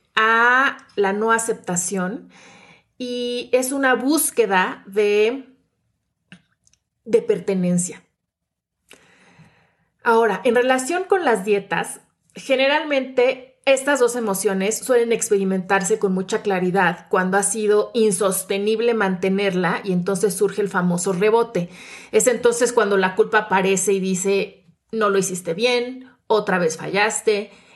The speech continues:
y luego la vergüenza dice, "Nunca puedo, ¿por qué todos pueden menos yo? Debe de haber algo malo en mí". Ahora, yo he observado que estas dos emociones no solo se presentan como resultado del ciclo de las dietas, sino también en su inicio.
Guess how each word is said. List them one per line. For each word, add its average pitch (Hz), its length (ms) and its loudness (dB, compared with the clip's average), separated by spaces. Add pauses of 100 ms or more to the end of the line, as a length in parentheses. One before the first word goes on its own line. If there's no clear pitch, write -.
y 233 80 -4
luego 254 260 4
la 226 120 2
vergüenza 214 480 0
dice, 208 640 -4 (260)
"Nunca 202 520 -4
puedo, 196 400 -2 (340)
¿por 220 240 2
qué 247 140 2
todos 240 260 2
pueden 214 320 0
menos 196 340 -4
yo? 185 380 0
Debe 202 180 0
de 202 80 2
haber 180 200 0
algo 185 260 0
malo 175 320 -2
en 160 160 -8
mí". 147 220 -14 (2250)
Ahora, 202 500 2
yo 220 100 4
he 262 80 4
observado 247 640 0
que 226 80 2
estas 220 240 -2
dos 220 160 0
emociones 202 840 -4
no 277 280 2
solo 277 320 2
se 269 140 0
presentan 202 760 -2
como 311 380 2
resultado 185 500 0
del 185 80 0
ciclo 202 280 -2
de 185 120 2
las 165 200 -4
dietas, 147 440 -6
sino 240 360 -2
también 269 360 -2
en 277 120 0
su 240 160 -6
inicio. 196 540 -4